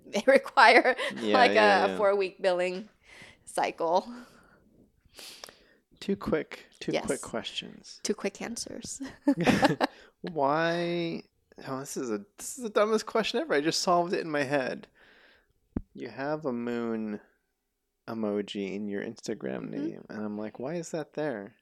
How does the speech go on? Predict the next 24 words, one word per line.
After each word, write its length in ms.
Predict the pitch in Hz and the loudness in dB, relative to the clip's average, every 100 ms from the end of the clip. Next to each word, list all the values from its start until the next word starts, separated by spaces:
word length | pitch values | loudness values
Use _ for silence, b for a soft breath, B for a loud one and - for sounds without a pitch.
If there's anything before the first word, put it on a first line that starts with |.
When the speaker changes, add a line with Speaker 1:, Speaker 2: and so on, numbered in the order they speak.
| _ _ _ _ _ _ _ _ _ - | _ _ _ _ _ _ _ _ _ -10
Speaker 2:
But 80 | |
then 120 | 127 123 | -8 -6
I 100 | 123 | -8
just 200 | 120 - | -10 -12
solved 400 | 117 107 98 - | -10 -12 -12 -14
it. 280 | - - - _ _ _ | -16 -18 -20 _ _ _
Speaker 1:
You 120 | 262 254 | -12 -10
Speaker 2:
It's, 60 | - | -6
Speaker 1:
did. 280 | 226 - 226 | -6 -2 2
Speaker 2:
it's 480 | 294 - 202 294 - - - | 4 2 0 0 2 -2 -2
Speaker 1:
<laughs> 240 | - - - | -4 -6 -4
Speaker 2:
Luna. 720 | - 135 147 110 98 104 131 _ b b b b b b b b _ | -4 -4 -4 -4 -8 -10 -14 _ b b b b b b b b _
Wow, 500 | - 78 60 53 - | -12 -10 -10 -12 -14
I'm 180 | - 226 | -12 -12
dumb. 40 | 196 | -2
Speaker 1:
Like 240 | 208 208 | -2 0
the 120 | 196 | 0
moon. 480 | 196 185 117 185 285 | 0 -2 -2 4 4
Speaker 2:
I'm 120 | 277 240 | 4 0
so 260 | - 254 | 2 4
dumb. 400 | 220 - - 90 - - | 4 0 -6 -10 -12 -6
All 80 | 156 | 4
right, 260 | 156 127 92 | 4 4 4
next. 480 | 147 277 294 285 | 6 8 10 8